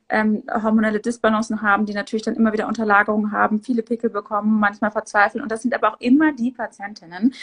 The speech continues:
die wie wild rumknibbeln im Gesicht, ja,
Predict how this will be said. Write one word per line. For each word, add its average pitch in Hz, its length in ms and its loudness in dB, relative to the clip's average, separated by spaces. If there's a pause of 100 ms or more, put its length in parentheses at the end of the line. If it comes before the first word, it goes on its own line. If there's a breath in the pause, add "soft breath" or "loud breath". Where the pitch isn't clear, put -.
(180 loud breath)
die 233 140 4
wie 254 140 8
wild 262 200 6
rumknibbeln 226 840 4
im 160 180 -4
Gesicht, - 560 -4 (100)
ja, 196 300 4